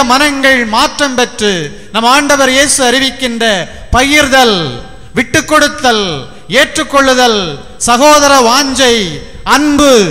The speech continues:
நீதி, உண்மை என்கிற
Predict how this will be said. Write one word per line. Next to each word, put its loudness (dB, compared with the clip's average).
நீதி, 0
உண்மை 2
என்கிற -2